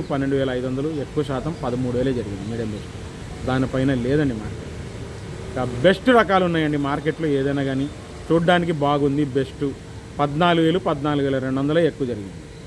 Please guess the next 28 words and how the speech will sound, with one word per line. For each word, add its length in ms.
డీలక్స్ 360
పద్నాలుగు 480
వేల 100
ఐదు 120
వందలు, 240
తర్వాత 340
సూపర్ 380
డీలక్స్ 300
నిన్న 140
పద్నాలుగు 400
వేల 160
ఎనిమిది 200
వందలు 200
అయిందంటండి 480
ఒక 140
లాట్, 200
మనం 140
చూడలేదు. 340
ఇవాళ 200
కూడా 120
రెండు 240
మూడు 240
చోట్ల 200
చూశాను, 320
పద్నాలుగు 380
వేల 100
ఏడు 140
వందలు, 180